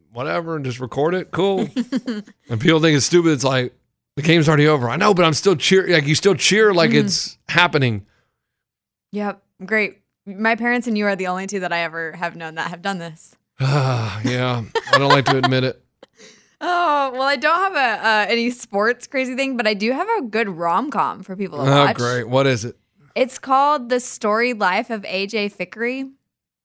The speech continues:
Speaker 1: What?
Speaker 2: I know. And it doesn't have good Rotten Tomato, but it has a great, uh, what's the audience score? The audience score is, like, eighty-eight percent on it.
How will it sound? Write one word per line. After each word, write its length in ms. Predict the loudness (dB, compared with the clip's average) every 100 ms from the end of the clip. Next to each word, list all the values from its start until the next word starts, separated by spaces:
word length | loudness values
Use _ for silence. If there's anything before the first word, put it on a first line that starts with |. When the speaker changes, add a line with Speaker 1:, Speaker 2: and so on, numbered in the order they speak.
| _ _ _ -2
Speaker 1:
What? 380 | 0 0 -4 -14 _
Speaker 2:
I 80 | 0
know. 280 | 2 2 0
And 140 | -4 -4
it 80 | 0
doesn't 300 | 0 0 -2
have 380 | 0 0 0
good 200 | -2 -2 0
Rotten 280 | 0 0
Tomato, 220 | -4 -6 -2
but 100 | -2
it 20 |
has 120 | -2
a 60 | -4
great, 540 | -4 -2 0 0 -6 _ -4
uh, 520 | 0 0 -2 -4 -8 -14 _ _ _ -6
what's 380 | -4 -4 -6 -12
the 240 | -4 0 2
audience 380 | 2 2 -6
score? 400 | -10 -6 -6 -6 -12 _ _
The 80 | 2
audience 260 | 4 4 0
score 160 | -2
is, 60 | 0
like, 120 | 0
eighty-eight 340 | -2 -2 -2 -4
percent 300 | -8 -10 -8
on 160 | -8 -8
it. 120 | -14